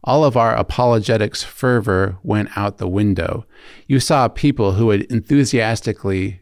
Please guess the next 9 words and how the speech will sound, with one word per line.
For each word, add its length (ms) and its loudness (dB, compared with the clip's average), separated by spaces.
come 260 0
into 200 0
the 120 -4
church 580 -4
leave 680 0
the 100 -4
church 520 -6
because 440 0
suddenly 840 0